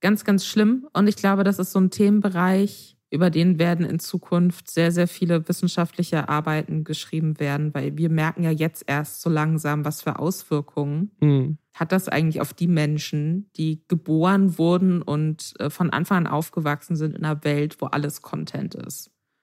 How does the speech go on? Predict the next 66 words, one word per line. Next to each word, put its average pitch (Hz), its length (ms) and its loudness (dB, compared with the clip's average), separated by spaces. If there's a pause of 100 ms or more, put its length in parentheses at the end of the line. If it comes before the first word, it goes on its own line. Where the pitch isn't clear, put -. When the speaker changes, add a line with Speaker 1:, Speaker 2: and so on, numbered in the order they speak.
(200)
Speaker 1:
Finde 170 220 -4
ich 160 80 -8
sehr 151 160 -2
gruselig. 147 640 -6 (180)
Speaker 2:
Ja, 135 120 4
ich 139 80 6
bin 170 80 6
mal 170 80 6
gespannt, 139 540 2 (100)
was 147 220 2
da 151 120 4
in 143 80 4
Zukunft 160 260 2
noch 147 120 4
so - 120 -6
kommt. 175 260 2
Also 139 120 4
sie 143 60 6
hat 143 80 2
auch 143 120 4
gesagt, 147 380 2
dass 131 140 0
sie, 143 160 0
wenn 135 220 4
sie 135 180 0
dann 156 180 2
ausgezogen 165 680 0
ist, 185 260 2
eines 165 240 2
Tages 156 260 0
erwachsen 143 380 0
ist, 160 220 0 (320)
dass 143 120 -2
sie 151 80 0
dann 143 140 4
noch 143 80 6
mit 139 160 4
echtem 139 320 0
Namen 120 400 4
und 120 240 -2
quasi 123 240 0
auch 120 80 0
mit 127 140 -4
der 127 60 2
Verbindung 127 400 0
zu - 120 -4
diesem 127 200 2
Kanal 120 500 2 (280)
nochmal 127 400 2
offen 131 200 2
darüber 123 320 4
reden 120 260 4
möchte, 117 280 0
wie 117 60 2
das 120 140 -2
für 127 140 -4
sie 117 160 -2
war. 117 240 -2
Da 117 60 -4
bin - 140 -8
ich - 100 -8
auch 120 60 -2
mal 123 120 -2
gespannt. 127 360 -2
Und 120 100 -2
ich - 120 -6